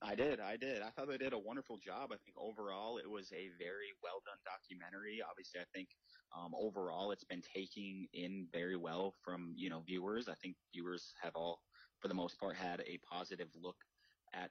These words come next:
at the documentary and, and felt like it was very well done. Um, you know, it was just, uh, like I said before, I mean, it was just amazing that,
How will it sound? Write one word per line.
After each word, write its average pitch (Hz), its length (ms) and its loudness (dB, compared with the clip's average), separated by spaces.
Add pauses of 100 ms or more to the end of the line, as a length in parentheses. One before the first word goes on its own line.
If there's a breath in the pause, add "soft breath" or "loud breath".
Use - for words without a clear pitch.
(120)
at 90 120 -6
the - 60 -4
documentary 98 800 -2
and, 87 200 -2
and 87 140 -8
felt 95 200 0
like 92 160 -2
it 92 80 0
was 90 140 -2
very 92 240 0
well 92 320 2
done. 92 400 -2 (120)
Um, 90 340 -2 (840)
you 110 140 2
know, 107 200 6
it 107 180 6
was 143 140 4
just, - 260 2 (480 loud breath)
uh, - 120 -4
like 107 200 2
I 98 80 2
said 107 280 -2
before, 104 540 0
I 92 60 -4
mean, 98 160 -2
it 95 80 -2
was 95 100 -4
just - 160 -8
amazing 98 520 -2
that, 87 200 -2